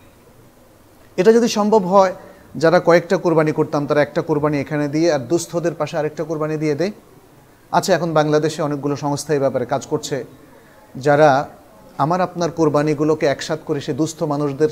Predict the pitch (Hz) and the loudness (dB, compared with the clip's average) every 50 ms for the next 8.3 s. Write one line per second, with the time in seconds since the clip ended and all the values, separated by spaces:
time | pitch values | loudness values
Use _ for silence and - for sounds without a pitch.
0 | 156 - - 151 147 - 147 147 147 135 139 139 131 156 151 151 165 165 208 190 | -2 -6 -8 -8 -8 -6 -6 -8 -6 -4 -2 0 0 0 -2 -2 -2 -2 -2 0
1 | - 147 131 143 131 - 147 127 131 120 113 117 117 110 101 113 - - - 120 | 0 0 0 0 -2 -2 -2 -2 -2 -2 -4 -6 -10 -10 -8 -10 -10 -10 -12 -14
2 | 110 - - - - - - - - - - - - - - - _ _ - - | -16 -18 -20 -20 -20 -20 -20 -20 -20 -20 -20 -20 -20 -20 -20 -20 _ _ -20 -20
3 | _ - - 143 147 151 147 165 151 160 156 156 151 151 - 156 143 151 151 180 | _ -10 -8 -6 -4 -4 -2 -2 0 0 2 0 0 0 0 0 2 2 0 0
4 | 202 - - - - - - - - - - - - - - 131 131 127 120 120 | -2 -6 -12 -20 -20 -20 -20 -20 -20 -20 -20 -20 -16 -10 -6 -4 -2 0 0 0
5 | 120 117 104 - - - - - - - - - - - - - - - - - | 0 -2 -4 -6 -14 -20 -20 -20 -20 -20 -20 -20 -20 -20 -20 -20 -20 -20 -20 -20
6 | - - _ _ - - 165 170 170 190 180 185 175 165 165 175 170 143 156 151 | -20 -20 _ _ -10 -6 -6 -4 -4 -4 -2 -2 0 0 2 2 2 2 2 0
7 | 160 165 170 156 - 160 160 160 156 147 - 139 147 156 151 - 170 156 139 151 | 0 -2 -4 -4 -2 0 0 2 2 2 2 0 0 0 -2 0 0 2 4 4
8 | 151 143 139 123 - | 4 4 4 0 -6